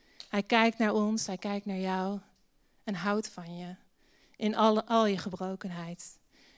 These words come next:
En hij wil de wereld door jou heen,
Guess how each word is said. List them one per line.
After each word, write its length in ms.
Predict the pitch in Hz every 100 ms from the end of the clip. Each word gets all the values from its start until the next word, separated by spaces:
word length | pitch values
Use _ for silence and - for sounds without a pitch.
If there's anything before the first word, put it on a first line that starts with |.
| -
En 100 | 202
hij 120 | 202
wil 180 | 220 226
de 100 | 202
wereld 600 | 220 220 208 202 - - -
door 340 | 202 208 202
jou 280 | 202 190 185
heen, 420 | 190 180 185 202